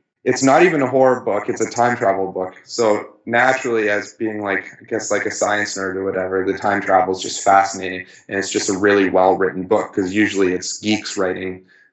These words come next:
time travel books and science fiction, and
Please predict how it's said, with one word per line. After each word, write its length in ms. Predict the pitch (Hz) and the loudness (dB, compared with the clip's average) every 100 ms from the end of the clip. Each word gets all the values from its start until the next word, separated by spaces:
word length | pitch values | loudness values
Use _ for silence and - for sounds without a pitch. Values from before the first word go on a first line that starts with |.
| - | -4
time 220 | 101 98 | -2 0
travel 540 | 101 95 95 90 - - | 0 0 0 -4 -10 -4
books 320 | 95 95 - | -2 -2 -6
and 80 | 92 | -6
science 380 | - 92 90 - | -4 -4 -4 -4
fiction, 360 | 95 - 95 | -4 -4 -6
and 340 | 90 87 87 | -4 -6 -8